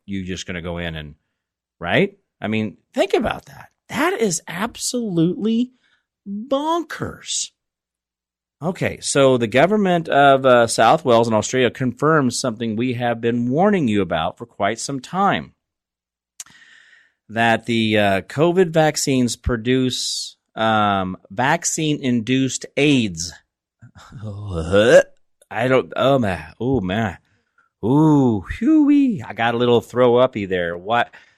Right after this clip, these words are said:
Okay, so this Mexican beer flu thing causes, what? Produces vaccine-induced aids?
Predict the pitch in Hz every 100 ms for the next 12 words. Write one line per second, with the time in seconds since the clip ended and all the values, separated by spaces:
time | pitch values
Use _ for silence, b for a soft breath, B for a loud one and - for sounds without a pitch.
0 | b _ 120 117 117 85 - - 113 98
1 | 127 175 - - - - 131 147 - 151
2 | 147 143 - 131 123 123 110 110 107 -
3 | _ - 113 110 107 107 98 - - _
4 | _ _ _ _ 110 98 143 - _ 120
5 | 104 123 165 170 131 127 135 139 - 147
6 | 151 156 156 _ _ _ - 117 95 127
7 | 147 - - 110 120 180 240 226 -